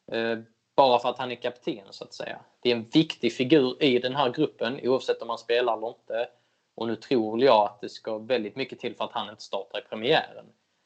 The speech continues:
Eh, så att jag tr-, jag tror att det handlar om, eh, Rapp och eller Murbeck. Och jag tror faktiskt att man väger in lite,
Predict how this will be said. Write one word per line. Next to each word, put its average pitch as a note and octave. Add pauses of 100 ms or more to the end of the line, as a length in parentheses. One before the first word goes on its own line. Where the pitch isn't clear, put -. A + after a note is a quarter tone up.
(220)
Eh, G#2
så -
att -
jag C#3+
tr-, F3+
jag F#3
tror D#3
att -
det C3+
handlar C3
om, A#2+
eh, A#2+
Rapp A#2+ (460)
och C#3
eller B2+
Murbeck. A2+
Och B2+
jag -
tror D3
faktiskt C3
att A#2
man A#2+
väger A#2+
in G#2+
lite, A#2+